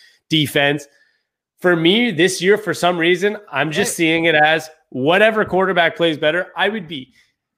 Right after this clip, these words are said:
Speaker 1: I'd be shocked if Aaron Rodgers outplays Tom Brady and loses this week,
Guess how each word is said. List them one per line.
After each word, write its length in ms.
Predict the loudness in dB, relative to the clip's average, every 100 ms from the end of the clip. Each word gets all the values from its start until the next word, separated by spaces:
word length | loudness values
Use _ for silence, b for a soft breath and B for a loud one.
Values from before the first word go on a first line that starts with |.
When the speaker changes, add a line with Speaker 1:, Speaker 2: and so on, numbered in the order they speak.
| _ _ _ _ _ _ _ _
Speaker 1:
I'd 140 | -2 2
be 100 | 0
shocked 640 | 0 0 2 0 -4 -18 _
if 200 | -4 -4 -2
Aaron 260 | -4 -2
Rodgers 340 | -2 -4 -4 -4
outplays 500 | -6 -4 -6 -6 -6
Tom 180 | -8 -8
Brady 420 | -10 -8 -8 -10
and 120 | -12 -8
loses 320 | -8 -10 -14
this 200 | -18 -18
week, 180 | -20